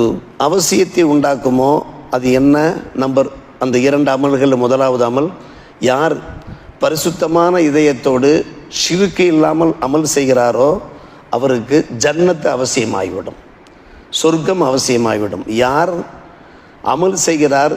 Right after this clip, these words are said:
ஷிர்கோடு அமல் செய்கிறாரோ, அவருக்கு நரகம் அவசியமாயிடும். அவசியம், அவசியம். நம்பர் ரெண்டு முடிந்து விட்டது.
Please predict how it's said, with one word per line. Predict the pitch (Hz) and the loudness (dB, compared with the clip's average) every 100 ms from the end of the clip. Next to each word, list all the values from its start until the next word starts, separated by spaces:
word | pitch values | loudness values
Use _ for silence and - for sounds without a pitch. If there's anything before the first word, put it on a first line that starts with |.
| - | -4
ஷிர்கோடு | - - 180 202 196 190 180 | -4 0 0 0 0 0 0
அமல் | 156 170 156 | 0 0 2
செய்கிறாரோ, | 156 139 135 131 139 165 - - | 2 4 2 4 2 2 -2 -6
அவருக்கு | 127 131 131 156 | 0 0 0 0
நரகம் | 139 131 147 165 143 | 2 2 2 0 0
அவசியமாயிடும். | 120 117 123 113 104 104 - | 0 0 -2 -2 -4 -6 -4
அவசியம், | 135 131 135 151 | -4 0 0 2
அவசியம். | 117 113 - 85 80 - - - - - - 139 | 0 -2 -4 -8 -8 -14 -20 -20 -20 -20 -12 -2
நம்பர் | 147 151 | 0 2
ரெண்டு | 147 160 | 2 2
முடிந்து | 143 151 147 | 2 2 2
விட்டது. | 127 104 107 85 | -2 -2 -4 -4